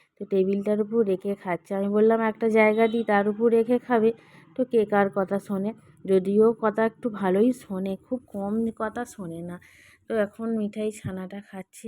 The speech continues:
আর তারপরে বায়না ধরলো, "মামনি, ম্যাগি খাবো।" তো কী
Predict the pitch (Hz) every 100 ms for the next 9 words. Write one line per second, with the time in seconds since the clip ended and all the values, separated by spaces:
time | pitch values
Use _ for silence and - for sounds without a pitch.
0 | 226 - 180 - 180 175 196 202 190 170
1 | 170 175 180 202 208 226 320 _ - 175
2 | 175 190 247 214 165 160 170 170 - 165
3 | 180 _ _ _ _ _ - 220 -